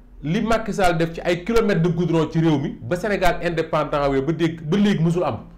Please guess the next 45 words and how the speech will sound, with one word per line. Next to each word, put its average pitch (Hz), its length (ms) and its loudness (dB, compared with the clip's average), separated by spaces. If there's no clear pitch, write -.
Te 120 80 -4
gëm 117 200 -2
naa 123 160 -2
ko. - 80 -10
Te 120 80 -6
gëm 151 200 -2
naa 131 140 2
ko, 120 100 -4
loolu 135 160 0
la 156 80 2
ñuy 143 80 0
wax. 117 140 -2
Mais 160 240 0
teewul, 254 480 0
yow 196 160 2
bis 233 240 2
bu 214 100 -2
ne, 254 140 2
nga 196 140 0
ne 226 140 4
malgré 247 420 2
li 214 120 0
ñuy 233 260 0
investir 208 380 -2
yëpp, 196 320 0
accident 247 400 2
yi 240 80 2
di 202 80 -2
gën 220 140 -4
a 214 40 -2
bari, 190 280 -2
oto 254 200 0
yi 247 100 4
di 220 100 2
dañante 214 400 2
comme 240 140 0
ay 247 120 4
xar 233 220 4
yoo 214 160 4
di 202 120 -2
yeew 208 260 2
ci 175 120 -4
gétt 208 200 0
ñuy 196 140 0
mbëkkante. 170 500 0